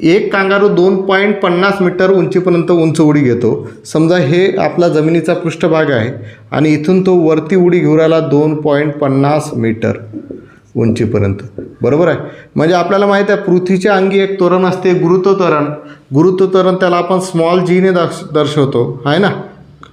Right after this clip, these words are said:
गुरुत्व त्वरण, पृथ्वीच्या अंगी एक त्वरण असते, गुरुत्वीय त्वरण किंवा गुरुत्व त्वरण, त्यालाच आपण स्मॉल जीने दर्शवतो. त्याची किंमत किती असते रे?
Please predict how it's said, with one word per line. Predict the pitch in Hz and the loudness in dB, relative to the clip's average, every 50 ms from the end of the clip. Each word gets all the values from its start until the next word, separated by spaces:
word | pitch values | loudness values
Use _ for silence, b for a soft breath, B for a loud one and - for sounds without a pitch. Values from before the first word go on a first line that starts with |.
| B B B B B B B - - | B B B B B B B -6 -2
गुरुत्व | 131 139 156 175 175 175 180 185 | 0 2 2 2 2 2 0 0
त्वरण, | 180 180 175 160 147 143 143 | 0 0 0 0 2 0 0
पृथ्वीच्या | 143 143 - - - - 151 151 147 170 175 175 180 170 | -2 -4 -8 -10 -4 -2 -2 -2 0 -2 -2 0 0 0
अंगी | 160 165 165 165 | 0 0 0 0
एक | 165 165 170 170 - - - | 0 0 0 -2 -4 -4 -2
त्वरण | 151 147 156 156 156 | 0 2 2 2 0
असते, | 147 139 - - 156 156 156 | 0 -2 -2 -2 0 0 0
गुरुत्वीय | 156 143 135 139 143 151 147 147 165 165 160 | 0 0 0 2 2 2 0 0 0 2 2
त्वरण | 156 160 151 139 131 131 135 | 2 2 0 0 0 0 -2
किंवा | 135 131 - - - 151 151 156 156 | -2 -6 -8 -6 -2 0 0 2 2
गुरुत्व | 151 143 151 156 165 156 160 160 | 2 2 2 0 0 0 0 -2
त्वरण, | 143 - 139 127 127 127 127 - | 0 0 0 0 0 -2 -4 -8
त्यालाच | - - - - - - 143 143 156 156 | -12 -16 -20 -10 -4 -2 0 0 0 0
आपण | 160 160 151 165 165 160 | 0 -2 -2 -2 -2 -4
स्मॉल | 160 - - 143 143 143 156 165 | -4 -4 -4 -2 0 2 2 0
जीने | 165 147 151 156 165 170 175 | 0 0 0 0 0 0 0
दर्शवतो. | 160 160 147 - - 147 135 139 127 131 127 | 0 0 -2 0 0 -2 -2 0 0 -2 -2
त्याची | 127 139 143 143 160 170 | -2 -2 -2 -2 -2 -4
किंमत | 165 170 165 170 170 170 - | -2 -2 -2 -2 -2 -2 -4
किती | 180 156 - | -6 -4 -2
असते | 170 170 165 156 160 - - 170 | -2 -2 -2 -2 -4 -4 -4 -2
रे? | 165 170 | -2 -2